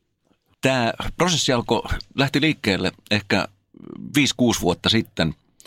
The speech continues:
Silloin brittiläinen Climate Tracker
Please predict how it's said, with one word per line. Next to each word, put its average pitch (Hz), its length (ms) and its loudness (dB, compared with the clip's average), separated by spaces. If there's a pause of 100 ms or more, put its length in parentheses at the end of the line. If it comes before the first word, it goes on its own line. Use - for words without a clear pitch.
(260)
Silloin 127 320 2
brittiläinen 92 680 2 (220)
Climate 107 520 0 (300)
Tracker 95 440 0